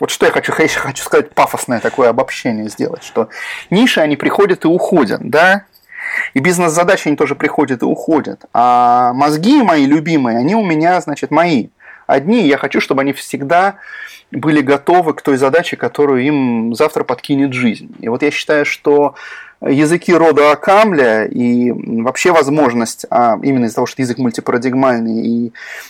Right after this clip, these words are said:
позволяет тебе мыслить, э, в разных совершенно плоскостях,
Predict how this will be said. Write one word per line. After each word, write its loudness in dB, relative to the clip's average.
позволяет 2
тебе -2
мыслить, -2
э, -10
в -6
разных 0
совершенно -4
плоскостях, 0